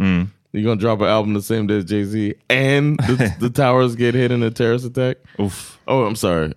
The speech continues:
Speaker 2: In a, uh, a government,
Speaker 1: Ja,
Speaker 2: uh,
Speaker 1: precis.
Speaker 2: <laughs> conspiracy.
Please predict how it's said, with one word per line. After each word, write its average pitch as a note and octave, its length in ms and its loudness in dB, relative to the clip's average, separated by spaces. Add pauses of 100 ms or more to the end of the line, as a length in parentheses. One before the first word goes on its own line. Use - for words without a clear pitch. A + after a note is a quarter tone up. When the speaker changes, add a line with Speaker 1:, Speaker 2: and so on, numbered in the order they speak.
(120)
Speaker 2:
In G#2 120 0
a, G2 140 2
uh, F2 520 0 (720)
a F#2+ 100 -6
government, A2 560 0 (200)
Speaker 1:
Ja, F#2 80 -4
Speaker 2:
uh, G#2 40 2
Speaker 1:
precis. F#2+ 440 -2
Speaker 2:
<laughs> - 1200 -6
conspiracy. A#2 840 -2